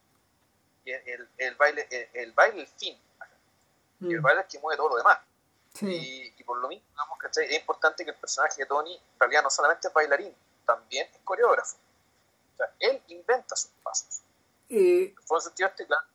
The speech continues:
Speaker 2: en ese sentido
Speaker 1: Él es un
Speaker 2: ¿Mm?
Speaker 1: es un artista, digamos, más, más cabal aún, que, que, o sea, un bailarín ya es un artista, pero es bailarín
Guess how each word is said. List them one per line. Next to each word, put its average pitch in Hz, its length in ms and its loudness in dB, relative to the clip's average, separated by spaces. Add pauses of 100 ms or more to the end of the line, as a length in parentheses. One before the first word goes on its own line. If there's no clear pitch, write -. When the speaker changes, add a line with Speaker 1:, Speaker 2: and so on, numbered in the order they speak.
(1400)
Speaker 2:
en 190 140 -4
ese 208 220 -2
sentido 214 500 -2
Speaker 1:
Él 233 80 2
es 226 60 6
un - 760 -4
Speaker 2:
¿Mm? 381 100 -8 (1600)
Speaker 1:
es 147 60 -12
un 160 120 0
artista, - 380 -2
digamos, 123 320 -4
más, 147 200 4
más 160 160 2
cabal 160 260 6
aún, 175 220 4
que, - 80 -14 (140)
que, 139 180 -14
o - 440 -20
sea, - 180 -2
un - 100 -10
bailarín 202 400 4
ya - 80 0
es - 80 -6
un 202 80 -4
artista, - 400 -8
pero 151 120 -2
es 147 60 -8
bailarín 143 320 -4